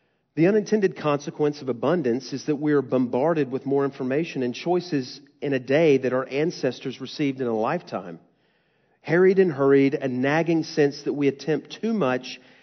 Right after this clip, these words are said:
and accomplish too little haunts our days." And I don't know about you guys, but I feel that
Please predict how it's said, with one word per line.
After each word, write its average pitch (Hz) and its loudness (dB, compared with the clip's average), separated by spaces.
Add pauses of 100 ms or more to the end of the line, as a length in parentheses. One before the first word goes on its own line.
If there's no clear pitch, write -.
(220)
and 147 2
accomplish 156 -4 (160)
too 220 -2
little 147 0
haunts 131 -6
our 120 -2
days." 104 -6 (540)
And 139 0
I - 4
don't 170 2
know 175 2
about 151 2
you 156 0
guys, 151 0
but 135 -2
I 135 2
feel 147 0
that 123 0